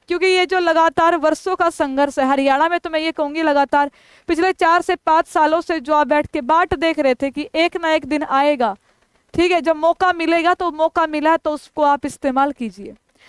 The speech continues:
लेकिन कैसे इस्तेमाल करना है, देखिए हरियाणा एसएससी की अगर हम बात करते हैं कि हरियाणा एसएससी के एग्जाम्स की तैयारी करनी है,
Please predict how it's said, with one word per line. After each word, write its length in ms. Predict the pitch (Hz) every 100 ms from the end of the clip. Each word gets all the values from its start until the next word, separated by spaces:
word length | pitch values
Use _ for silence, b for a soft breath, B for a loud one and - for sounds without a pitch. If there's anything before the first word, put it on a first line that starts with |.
| b b
लेकिन 280 | 311 370 427 392
कैसे 340 | 370 370 440
इस्तेमाल 440 | 403 - 359 349 349
करना 300 | 320 262 320
है, 60 |
देखिए 340 | 311 247 294 - _
हरियाणा 540 | 311 320 330 311 381 427
एसएससी 420 | - 359 - 381
की 100 | 370
अगर 200 | 320 330
हम 160 | 330 285
बात 200 | 269 -
करते 300 | 254 - 226
हैं 220 | 240 277 b b b -
कि 60 |
हरियाणा 460 | 349 330 320 311 359
एसएससी 360 | 359 320 -
के 80 | 339
एग्जाम्स 420 | 311 254 294 302
की 120 | - 330
तैयारी 380 | 294 254 240
करनी 320 | 247 214 202 202
है, 120 | 196